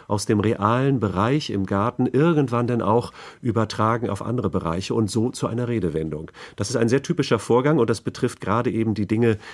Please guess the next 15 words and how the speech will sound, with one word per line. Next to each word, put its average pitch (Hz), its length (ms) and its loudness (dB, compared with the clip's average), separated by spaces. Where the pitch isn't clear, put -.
die 113 80 -2
uns 95 220 2
umgeben, 131 600 2
in 101 180 -2
der 98 200 0
Alltagswelt, 120 760 0
aber 107 180 4
auch - 180 -2
Körperteile 127 640 0
beispielsweise 101 920 0
oder 101 260 2
familiäre 120 800 4
Beziehungen 110 640 0
und 101 180 0
Ähnliches, 110 560 0